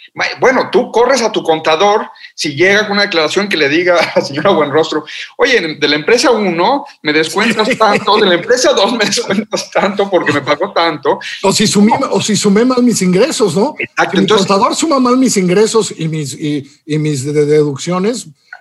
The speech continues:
Speaker 2: pues, no
Speaker 1: Bueno.
Speaker 2: trabaja conmigo la semana siguiente, ¿no?
Speaker 1: Exactamente. Entonces, estamos aquí ante un fenómeno muy peculiar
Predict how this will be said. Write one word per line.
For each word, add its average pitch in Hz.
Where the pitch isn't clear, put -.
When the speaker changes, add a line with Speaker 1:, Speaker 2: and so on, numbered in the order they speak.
Speaker 2:
pues, -
no 180
Speaker 1:
Bueno. 165
Speaker 2:
trabaja 165
conmigo 160
la 135
semana 139
siguiente, 131
¿no? 165
Speaker 1:
Exactamente. -
Entonces, 185
estamos 277
aquí 233
ante 208
un 196
fenómeno 160
muy 151
peculiar 131